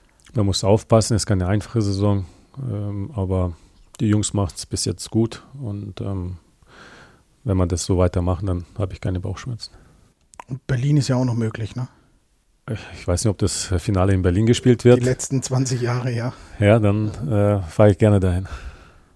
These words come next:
Speaker 2: Okay. Dann sag ich fast Danke. Äh, eins hab ich noch. Ähm, wenn ich, ich hab mir hier aufgeschrieben, dass du einen Spitznamen hast, der Seidler heißt. Jetzt weiß natürlich der Franke, dass Seidler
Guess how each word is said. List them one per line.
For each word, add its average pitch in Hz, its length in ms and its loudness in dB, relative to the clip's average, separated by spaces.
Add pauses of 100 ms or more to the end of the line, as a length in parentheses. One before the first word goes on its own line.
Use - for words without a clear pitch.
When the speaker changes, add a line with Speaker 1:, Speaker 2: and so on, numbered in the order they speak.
(120)
Speaker 2:
Okay. 110 320 -10 (440)
Dann 147 180 4
sag 160 180 6
ich 165 100 2
fast - 540 0
Danke. 220 500 4 (100)
Äh, 160 180 2 (100)
eins 175 280 2
hab 185 140 4
ich 175 140 0
noch. 123 400 -2
Ähm, 123 420 -4 (540)
wenn 135 160 -2
ich, 139 160 -4
ich - 60 -8
hab - 120 -10
mir 135 80 2
hier 123 180 0
aufgeschrieben, 147 440 -2
dass 131 200 -4
du 135 180 -2
einen 123 220 -2
Spitznamen 151 460 -2
hast, 143 220 -2
der 113 180 -2
Seidler 120 840 0
heißt. 113 400 -6 (360)
Jetzt - 140 -12
weiß 127 160 0
natürlich 139 280 2
der 127 120 0
Franke, 147 440 0
dass - 300 -4
Seidler 139 680 2